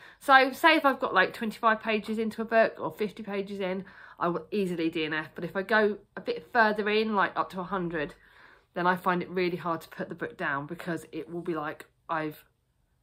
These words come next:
wasted time, and I hate wasting time that I'm reading. Or I see any time in my life, I'm just not a time waster at all, can't stand it. And also, if I'm buddy reading a book, then I really will not D N F it.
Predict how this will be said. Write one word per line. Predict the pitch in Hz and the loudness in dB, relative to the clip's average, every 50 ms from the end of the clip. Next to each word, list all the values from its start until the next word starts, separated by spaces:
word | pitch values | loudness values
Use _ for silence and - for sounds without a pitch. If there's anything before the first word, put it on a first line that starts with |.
| _ - | _ -8
wasted | 147 151 165 143 - - 160 143 | -6 -6 -6 -6 -8 -10 -12 -12
time, | - - 180 170 147 143 151 | -8 -4 -2 -2 -2 -2 -4
and | 160 | -6
I | 165 | -6
hate | 165 - - - 214 196 180 - | -8 -8 -8 -6 -4 -4 -4 -4
wasting | 160 160 156 - - 156 151 | -6 -8 -8 -8 -10 -10 -10
time | 151 - - 151 151 | -10 -10 -10 -10 -10
that | 151 139 | -10 -10
I'm | 147 160 156 | -10 -10 -10
reading. | 151 151 156 156 143 71 101 - 160 - _ - - - - - - - | -10 -10 -10 -10 -10 -12 -14 -16 -16 -18 _ -20 -20 -20 -20 -20 -20 -16
Or | - - | -10 -8
I | 170 170 | -8 -6
see | 165 - 170 160 | -6 -4 -4 -4
any | 170 180 175 160 | -4 -4 -6 -6
time | - - 143 139 | -6 -8 -10 -10
in | 143 | -10
my | 131 123 | -10 -10
life, | 135 147 147 139 - | -10 -10 -12 -12 -12
I'm | 143 143 151 | -12 -10 -10
just | 143 - - - - | -12 -12 -14 -10 -4
not | 185 202 190 - - | 0 0 0 0 0
a | |
time | 175 - - 147 143 | -4 -6 -6 -8 -8
waster | 143 147 151 - - - - - | -8 -12 -12 -12 -12 -12 -2 2
at | 202 196 - - | 2 2 2 -2
all, | - - 123 | -10 -12 -12
can't | - - 202 190 - | -6 -4 -4 -4 -4
stand | - - 143 135 135 - | -4 -8 -12 -12 -12 -14
it. | - - _ _ _ _ _ - - - - - - - | -18 -20 _ _ _ _ _ -20 -20 -20 -20 -16 -10 -2
And | 180 208 | 0 2
also, | 233 226 233 220 | 2 2 2 2
if | 175 180 - | 0 0 0
I'm | 190 190 196 | -2 -2 4
buddy | 185 233 226 220 180 175 | 6 8 8 8 6 2
reading | 160 151 151 160 | -2 -2 -2 -4
a | 151 143 | -8 -6
book, | - 156 143 - - | -6 -8 -8 -8 -8
then | - 165 151 | -8 -6 -4
I | 147 | -4
really | 147 151 151 156 160 170 151 139 139 143 135 | -6 -6 -8 -6 -4 -2 -2 -2 -4 -6 -8
will | - 151 151 143 | -10 -10 -10 -10
not | 143 135 - - | -10 -12 -14 -14
D | 147 | -16
N | 139 139 147 | -14 -12 -12
F | 147 - - - | -14 -14 -16 -18
it. | - - | -20 -20